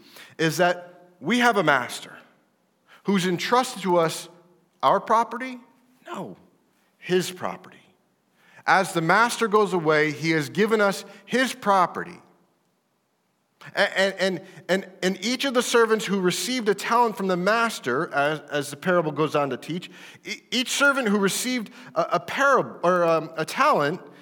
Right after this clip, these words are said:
did something productive with it. Well, two of them did something productive with it. And those two, the master, when he returns, sees them as good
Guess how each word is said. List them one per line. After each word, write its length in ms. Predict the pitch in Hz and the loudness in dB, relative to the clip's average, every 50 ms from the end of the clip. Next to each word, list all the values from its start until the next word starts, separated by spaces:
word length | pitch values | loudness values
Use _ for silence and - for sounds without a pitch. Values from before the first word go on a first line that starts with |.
| - - - - 139 | -20 -20 -20 -14 -6
did 200 | - 190 233 208 | -2 0 0 2
something 480 | - - 240 226 - - 226 220 214 190 - - - - - _ | 4 2 2 2 2 0 0 0 0 -2 -6 -10 -20 -20 -20 _
productive 600 | - 202 170 156 220 254 277 - - - 104 87 | -4 -2 0 4 4 2 2 2 -2 -8 -8 -8
with 140 | 87 80 78 | -10 -14 -14
it. 140 | 78 76 - _ _ - | -14 -18 -20 _ _ -2
Well, 400 | 147 147 131 117 107 - - - - - - | 2 2 2 2 0 -4 -12 -20 -20 -16 -8
two 220 | - - 320 311 254 | -4 0 2 2 2
of 100 | 165 135 | 2 0
them 160 | 123 113 113 | 0 -2 -2
did 180 | 113 135 135 - | -4 -4 -4 -4
something 240 | - 123 120 117 | -6 -6 -6 -6
productive 400 | - - 113 110 107 104 107 101 | -6 -4 -2 -2 -2 -2 -4 -8
with 140 | 98 104 101 | -8 -6 -8
it. 80 | 101 - | -6 -4
And 160 | 131 139 147 | -4 -2 0
those 300 | 156 202 254 285 269 - | 2 4 4 2 2 -2
two, 400 | - - 233 233 214 202 196 185 - - - - - - _ _ - | -4 -4 -4 -2 0 0 -2 -4 -6 -14 -20 -20 -20 -20 _ _ -6
the 80 | 151 | -2
master, 400 | 156 180 196 208 226 214 - 208 | 2 4 4 4 2 2 0 0
when 140 | 190 185 180 | 0 2 2
he 80 | 170 170 | 0 0
returns, 680 | 165 160 - - 233 240 214 180 160 165 160 - - - - - _ _ _ _ _ _ _ _ _ | -2 -4 -4 -2 0 0 0 0 0 -2 -4 -6 -12 -18 -20 -20 _ _ _ _ _ _ _ _ _
sees 440 | - - - - 240 247 233 196 165 | -12 -8 -6 -4 -2 -2 -2 -4 -2
them 200 | - 175 156 160 | -2 -2 -2 -2
as 320 | - 143 151 156 147 131 127 | -2 -2 0 0 -2 -2 -6
good 520 | 123 120 175 220 226 226 185 190 175 | -6 -2 0 2 2 2 0 -2 -6